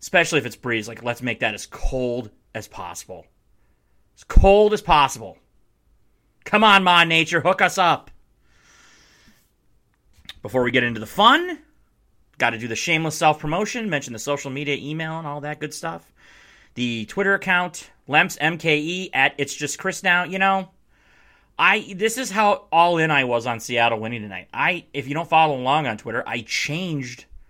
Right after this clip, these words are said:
my handle from Lemps M K E. I haven't done that since I went from Old Bag of Donuts to Lemps M K E. Um, I changed it just for the rest of the day. I changed it to number one Seahawks superfan. And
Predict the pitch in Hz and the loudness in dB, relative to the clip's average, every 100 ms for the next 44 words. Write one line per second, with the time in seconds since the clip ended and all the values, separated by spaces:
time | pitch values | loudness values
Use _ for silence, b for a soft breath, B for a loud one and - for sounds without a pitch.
0 | _ 131 139 120 156 135 - 107 104 117 | _ 0 0 0 -4 -6 -14 -14 -8 -8
1 | 147 139 139 139 135 b b b 127 208 | -6 -10 -4 -4 -4 b b b 4 4
2 | 220 151 175 175 175 170 147 156 151 147 | 4 0 2 2 0 -2 -2 -2 -2 -6
3 | 131 123 _ - 147 147 160 143 143 147 | -8 -10 _ -4 -4 0 0 0 -2 0
4 | 151 143 - - - _ _ - 139 143 | 0 -2 -4 -14 -18 _ _ -8 0 2
5 | 151 147 143 143 123 123 151 107 90 _ | 2 0 -2 -2 -2 -2 -4 -8 -14 _
6 | _ _ _ _ _ _ _ - 127 123 | _ _ _ _ _ _ _ -4 2 2
7 | 113 104 98 _ 120 123 156 151 170 110 | 2 -4 -12 _ -10 -4 0 0 -2 -10
8 | - _ _ _ - 175 - 196 175 175 | -16 _ _ _ -10 -10 -6 -4 -2 -2
9 | 175 156 147 107 90 _ - 131 123 107 | -4 -6 -4 -6 -10 _ -8 -6 -6 -6
10 | 117 107 151 190 165 165 160 156 147 131 | -8 -4 -2 -2 -2 -2 -4 -6 -6 -2
11 | 131 - 139 127 107 92 76 _ _ _ | -2 -4 -12 -12 -14 -14 -18 _ _ _
12 | b b b b b b 98 87 | b b b b b b -18 -18